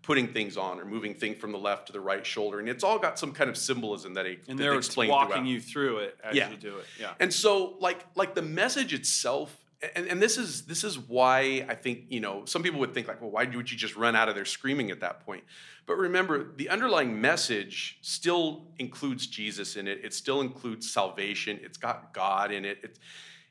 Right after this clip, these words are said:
Speaker 1: it's got heaven in it. There's,
Speaker 2: Sure.
Speaker 1: there's no, there's no worshiping anything weird. It, it, the message itself makes sense, but the symbolism i-, is, is kinda odd. And that's, that's, that was kind of the first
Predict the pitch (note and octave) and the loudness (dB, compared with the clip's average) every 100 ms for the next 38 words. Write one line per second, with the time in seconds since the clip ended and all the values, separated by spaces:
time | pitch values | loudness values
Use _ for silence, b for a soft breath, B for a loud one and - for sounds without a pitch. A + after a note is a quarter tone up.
0 | _ G#2+ - C3 B2 - C3+ B2 A#2 A2+ | _ -12 0 0 0 -2 0 2 4 4
1 | A2 A2 - A#2+ A2+ C3 B2 D3 D#3 D#3 | 4 2 0 -4 0 0 2 4 6 4
2 | D3+ C3+ D#3 D#3 A#2+ C#3 C3+ C3+ C3+ B2+ | 4 0 2 0 2 0 0 -2 0 0
3 | B2 A#2+ A#2+ B2 G#2+ G2+ A2+ A2+ A2+ B2+ | 2 0 -2 -4 -4 -4 0 0 0 -6
4 | B2+ C3+ - _ C#3 C#3+ E3 G#3 F3 B2+ | -6 -8 -8 _ -4 0 2 0 0 -2
5 | B2+ - D3 C3+ G#2+ F#2 - G2 F#2 - | -2 2 2 0 -6 -6 -8 -8 -10 -14
6 | B B - - B2+ A3 G3 C3 G2+ F2+ | B B -6 -2 6 6 6 4 2 -4
7 | E2 _ _ - A#2 A#2+ F#2 - A2+ - | -12 _ _ -8 -6 -6 -8 -8 -10 -4
8 | A2 E2+ F2+ D#2+ - - G#2+ G#2+ G#2 - | -4 -2 -6 -6 -10 -12 -6 -4 -4 -6
9 | - A#2 G#2+ - - - A#2+ A#2 B2 G#2 | -6 -4 -4 -6 -6 -2 -2 0 -4 -4
10 | F2 - G2 - | -8 -10 -10 -10